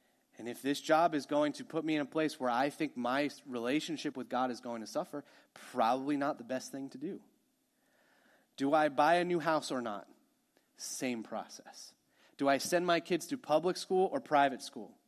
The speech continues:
Same process. What do I drink at a party?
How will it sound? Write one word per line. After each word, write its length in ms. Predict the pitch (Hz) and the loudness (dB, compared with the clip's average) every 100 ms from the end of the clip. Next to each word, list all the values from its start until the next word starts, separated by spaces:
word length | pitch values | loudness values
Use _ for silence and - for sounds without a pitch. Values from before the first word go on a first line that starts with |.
| _ _ _ _ _ | _ _ _ _ _
Same 520 | - - 143 127 117 | -12 -6 -2 -2 -4
process. 720 | - 95 - - - - - _ _ _ _ _ _ _ _ _ _ _ _ _ _ _ _ _ _ _ _ _ _ _ _ _ _ - | -8 -10 -12 -20 -20 -20 -20 _ _ _ _ _ _ _ _ _ _ _ _ _ _ _ _ _ _ _ _ _ _ _ _ _ _ -6
What 220 | 127 160 | 0 2
do 120 | 180 | 4
I 140 | 165 | 4
drink 340 | 139 123 151 151 | 2 -2 -2 0
at 80 | 135 | -2
a 60 | |
party? 460 | - 135 123 92 | -2 -4 -4 -6